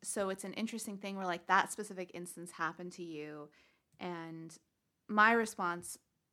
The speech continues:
uh, was just like, "This is an individual incident. Like, these are fl-, fluke things happen,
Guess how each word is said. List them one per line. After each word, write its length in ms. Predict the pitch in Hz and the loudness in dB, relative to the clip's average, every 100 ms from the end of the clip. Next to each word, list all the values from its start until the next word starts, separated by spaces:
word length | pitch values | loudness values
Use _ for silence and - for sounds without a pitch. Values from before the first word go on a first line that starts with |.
| _ 196 | _ -4
uh, 240 | 180 165 | -2 -2
was 140 | 175 - | -4 -8
just 180 | 165 | -8
like, 180 | 165 170 | -8 -6
"This 180 | 175 175 | -6 -6
is 120 | 175 | -8
an 80 | 165 | -8
individual 800 | 175 170 165 175 156 151 151 - | -8 -6 -8 -8 -10 -8 -10 -10
incident. 540 | 196 196 196 190 180 - | -10 -8 -8 -6 -6 -6
Like, 360 | 156 151 - _ _ | -8 -8 -14 _ _
these 220 | 180 180 | -14 -8
are 360 | 170 160 160 - _ _ _ _ - - | -4 -4 -6 -8 _ _ _ _ -20 -14
fl-, 180 | 190 - _ | -14 -14 _
fluke 260 | 185 180 - | -6 -4 -6
things 280 | 175 165 - | -10 -10 -4
happen, 640 | 156 156 160 151 151 | -2 -2 -4 -8 -10